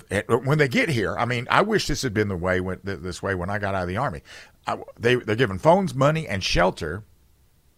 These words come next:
and it has cost us four hundred fifty-one billion dollars. And that's, that's the way it is, as they, as Walter Cronkite would have said. That's the way it is with the Biden administration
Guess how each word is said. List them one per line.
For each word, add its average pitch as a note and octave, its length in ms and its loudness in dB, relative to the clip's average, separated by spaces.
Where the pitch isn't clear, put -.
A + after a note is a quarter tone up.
and B2 200 2
it A2+ 100 -6
has G2+ 60 -8
cost D#3 400 2
us E3 240 4
four C#3+ 220 4
hundred B2+ 220 -2
fifty-one A#2+ 580 -4
billion A#2 460 2
dollars. - 540 0
And G2+ 220 2
that's, A3 560 6
that's E3+ 340 6
the A3+ 120 8
way A#3 220 10
it A#3 100 6
is, A#3 400 2
as F#2+ 180 -2
they, A#2 180 2
as G2+ 240 0
Walter A2 340 0
Cronkite G#2 500 -2
would F#2+ 120 -4
have E2+ 100 -8
said. A2 240 -2
That's F#3+ 220 2
the G3+ 60 -2
way G#3 200 2
it G3 80 2
is F#3 220 2
with D#3+ 80 -4
the B2 80 -8
Biden D#3 240 6
administration C3+ 640 -2